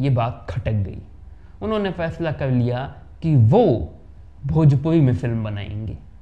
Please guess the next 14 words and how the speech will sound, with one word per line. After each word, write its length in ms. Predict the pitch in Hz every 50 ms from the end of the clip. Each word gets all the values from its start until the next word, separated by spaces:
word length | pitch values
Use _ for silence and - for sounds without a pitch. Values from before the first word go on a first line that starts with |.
| - - - - - - - - - - -
कुछ 120 | 226 214
दिनों 280 | 202 214 254 269 285 277
पहले 540 | - 208 190 214 233 202 151 131 139 - - - - - - - - - - - - -
उन्होंने 580 | 170 190 214 220 220 226 233 233 226 208 214 - - - - - - -
एक 320 | 208 220 - - - -
कहानी 360 | 143 123 143 156 180 220 220
लिखी 320 | 165 131 - - - 123 107
थी 200 | - - - - - - - - - - - - - - - -
विधवा 400 | 156 143 156 151 151 160 190 208
पुनर्विवाह 640 | 208 208 - 156 151 151 156 131 127 113 127 131 -
पे। 320 | - - - - - - - - - - - - - - - 151
उन्होंने 300 | 165 202 220 220 214 214
वो 200 | 196 202 196 180
स्क्रिप्ट 440 | - - - 220 165 - - -